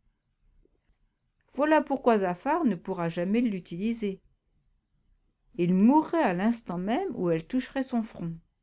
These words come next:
Quant au peuple, il n'accepterait pas d'être gouverné par un roi sans couronne. » « Et s'il en fabriquait une fausse ? »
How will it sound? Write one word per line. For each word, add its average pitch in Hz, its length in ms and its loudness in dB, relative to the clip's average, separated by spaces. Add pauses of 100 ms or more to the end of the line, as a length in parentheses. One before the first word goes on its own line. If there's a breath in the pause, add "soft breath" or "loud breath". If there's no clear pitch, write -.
(840)
Quant 180 200 -6
au 160 60 -6
peuple, - 380 -4 (800)
il 202 120 0
n'accepterait 190 760 -2
pas 320 340 -6 (100)
d'être 190 280 -2
gouverné 214 580 -2
par 156 220 -6
un 139 120 -6
roi 208 220 -4
sans 226 200 -8
couronne. » « 165 520 -8 (1700)
Et 170 80 -2
s'il 208 260 2
en 196 80 0
fabriquait 185 540 -2
une 185 160 -2
fausse ? » 202 480 -6